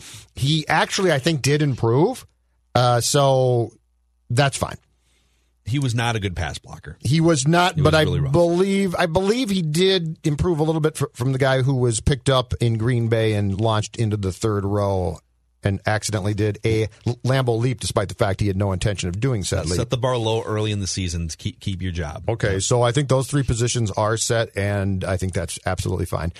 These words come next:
Speaker 1: The guards, I'm a little bit more suspect of what Kubiak is telling us. Um, one is I think that they are going in with what you said, which is at left guard, we can't really stage a competition. So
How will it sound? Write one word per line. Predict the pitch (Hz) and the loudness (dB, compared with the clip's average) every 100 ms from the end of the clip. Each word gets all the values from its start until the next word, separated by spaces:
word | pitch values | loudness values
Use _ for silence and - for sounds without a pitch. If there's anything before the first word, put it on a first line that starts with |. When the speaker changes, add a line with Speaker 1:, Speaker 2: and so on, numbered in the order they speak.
| - - - | -16 -10 -2
Speaker 1:
The | 117 | 4
guards, | 151 180 170 | 6 6 4
I'm | 147 131 | 2 2
a | 127 | 2
little | 120 143 165 180 | 2 2 2 4
bit | 160 165 | 2 2
more | 127 127 127 127 127 123 120 117 - | 0 2 2 2 2 4 2 0 -4
suspect | - 135 - 117 127 | -2 0 2 0 0
of | 107 | 0
what | 113 - _ | -2 -2 _
Kubiak | - 123 117 110 | -2 0 0 0
is | 85 - | -4 -2
telling | 110 104 139 | -2 0 0
us. | 151 156 - - _ _ _ - | 0 0 -4 -10 _ _ _ -2
Um, | 110 110 107 104 101 98 _ _ - | 2 2 2 0 -2 -6 _ _ -4
one | 120 123 165 196 | 0 2 4 4
is | 185 170 147 | 4 2 2
I | 135 | 2
think | 117 156 151 | 2 0 0
that | 139 120 | 0 0
they | 131 139 | 2 2
are | 135 | 2
going | 123 127 127 120 | 2 2 0 0
in | 131 127 123 | 0 0 0
with | 120 107 | -2 0
what | 107 - | -2 -2
you | 123 | -2
said, | 123 123 104 | 0 0 0
which | 104 113 110 117 | 0 -2 0 -2
is | 110 90 | -2 -2
at | 113 107 | -2 0
left | 117 131 - | 0 -2 0
guard, | 110 123 | 0 2
we | 117 | -2
can't | 92 110 120 120 | -2 -2 -2 -2
really | 117 113 | -2 -2
stage | - 87 104 | -2 -4 -4
a | 107 | -2
competition. | 90 92 85 - 87 131 139 | -2 -4 -4 -6 -4 -2 -2
So | 131 110 98 95 90 | -2 0 0 0 -2